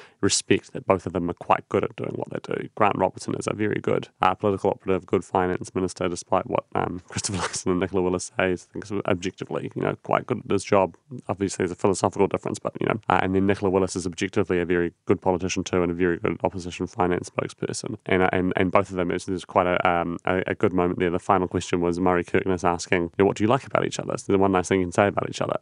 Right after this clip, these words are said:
And they both did say quite nice things about each other. Grant Robertson said, you know, "Nicola is very smart and,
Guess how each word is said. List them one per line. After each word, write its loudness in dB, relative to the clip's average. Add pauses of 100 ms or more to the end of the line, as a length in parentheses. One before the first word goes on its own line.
And 2
they 4
both 2
did 4
say -6
quite 0
nice -6
things -6
about -6
each -6
other. -4
Grant 2
Robertson -4
said, -6
you -4
know, 0
"Nicola -2 (140)
is -2
very 0
smart 2
and, -4